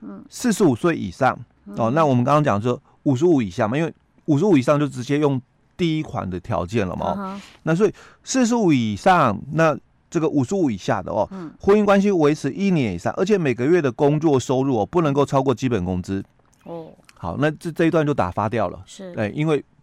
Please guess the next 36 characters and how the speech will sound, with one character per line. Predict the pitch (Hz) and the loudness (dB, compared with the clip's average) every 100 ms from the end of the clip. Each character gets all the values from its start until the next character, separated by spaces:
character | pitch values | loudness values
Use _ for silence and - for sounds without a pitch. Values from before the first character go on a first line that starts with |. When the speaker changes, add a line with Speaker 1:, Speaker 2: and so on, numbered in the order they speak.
| _ _ | _ _
Speaker 2:
很 | - 156 113 | -2 -2 0
难 | 104 110 123 _ _ | -2 -4 -4 _ _
符 | - 104 | -10 -8
合。 | 95 92 - | -6 -6 -6
Speaker 1:
对。 | 269 240 185 151 120 - _ _ _ _ _ _ _ _ _ _ | -6 -4 -8 -12 -16 -20 _ _ _ _ _ _ _ _ _ _
Speaker 2:
哦， | 123 135 | -6 -4
你， | 180 175 175 | -2 -2 0
你 | 190 | 2
有 | 247 170 | 6 6
可 | 143 151 | 4 2
能 | 131 143 | 2 0
四 | - 220 | -2 0
十 | 202 | 2
五 | 175 | 2
以 | 113 | 0
上 | 98 160 135 | 0 0 0
啦， | 107 90 202 | -2 -4 -4
Speaker 1:
嗯。 | 127 | -4
Speaker 2:
五 | |
十 | 170 | 2
五 | 175 | 2
以 | 120 | 2
下 | - 127 104 | 0 -2 2
哦， | 117 - - - | 0 0 -6 -2
但 | - | 0
Speaker 1:
但 | 302 | 0
是 | 302 254 | -2 -4
你 | 208 196 - | -6 -12 -16
可 | - 175 | -16 -14
能 | 165 175 175 | -12 -14 -14
你 | 170 | -14
的 | 180 175 | -12 -12
薪 | 175 - 208 | -14 -12 -12
资 | 196 208 208 | -12 -14 -14
高 | - 196 | -12 -12
过 | 208 175 | -10 -14